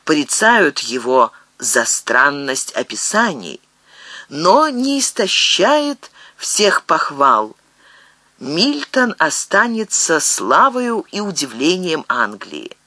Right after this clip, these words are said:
Его будут всегда сравнивать с Гомером, коего погрешность суть столь же велика,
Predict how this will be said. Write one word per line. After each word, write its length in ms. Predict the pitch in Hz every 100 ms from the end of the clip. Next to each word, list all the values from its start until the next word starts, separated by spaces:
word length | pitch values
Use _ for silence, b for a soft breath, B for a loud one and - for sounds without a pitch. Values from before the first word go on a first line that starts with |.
| _ B B B
Его 320 | 135 151 180
будут 320 | 180 190 196
всегда 640 | - - 208 131 107 208 285
сравнивать 680 | - 269 262 226 220 196
с 80 | -
Гомером, 680 | - 143 143 190 180 123 117 B B B -
коего 340 | 156 151 139
погрешность 720 | 131 120 156 202 - 170 156
суть 300 | - 185 208
столь 420 | - - - 160 139
же 180 | 135
велика, 520 | 127 131 139 285 330